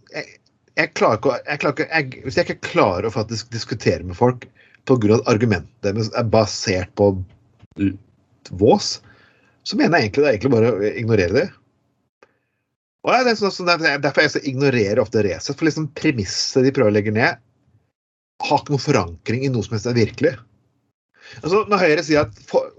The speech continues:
legger opp premisset at formuesskatten er unødvendig, ta vekk, eh, penger fra kapital, bla, bla. Greit, da er det faktisk noe, det, det er legit-, det er helt greit, du kan bevise delvis, eller du kan ikke bevise det, men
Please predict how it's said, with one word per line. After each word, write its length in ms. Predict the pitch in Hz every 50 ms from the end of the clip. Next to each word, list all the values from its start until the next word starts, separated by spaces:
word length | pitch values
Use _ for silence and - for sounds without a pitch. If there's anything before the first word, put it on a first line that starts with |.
| - - 156
legger 220 | 160 156 139 143 135
opp 80 | - 156
premisset 320 | 143 123 110 113 139 143
at 120 | - - _ _ _ -
formuesskatten 800 | - - - 95 95 92 - 110 127 120 113 - - 151 160 151 - 95 117 120
er 80 | 127 131
unødvendig, 640 | 135 104 92 90 87 101 101 113 120 113 113 120 - - -
ta 80 | 123 117 113
vekk, 220 | 117 117 - - _ - 117
eh, 300 | 117 117 117 113 110 110 104 101 92 - - _ -
penger 300 | 127 104 87 85 87 -
fra 80 | 107 107 -
kapital, 420 | 117 104 107 - - 90 95 101
bla, 140 | 98 98 92
bla. 140 | 98 92 92 - - _ - - - - _ -
Greit, 300 | 160 180 185 - - - 107 120
da 140 | 170 156
er 80 | 143 135
det 80 | 135 135
faktisk 180 | 127 - - 147
noe, 160 | 131 104 95 90 - - _ _ -
det, 140 | 139 135 - - -
det 140 | 143 147
er 80 | 135 123
legit-, 440 | 104 92 - 92 90 - _ _ _ -
det 160 | - 143 135
er 80 | 117
helt 160 | 113 120 - -
greit, 320 | 120 151 202 202 - _ _ _ - 131 120 104 98
du 80 | 127
kan 160 | 120 - 107 98
bevise 400 | 104 101 98 90 78 - - 107
delvis, 540 | 107 95 76 78 123 175 226 220 - - - _ _ - - - _ _ _ _ _ _ - -
eller 160 | 131 139 143
du 60 | 175
kan 80 | 214 240
ikke 160 | 180 - 101
bevise 220 | 90 - - - -
det, 20 |
men 140 | 131 143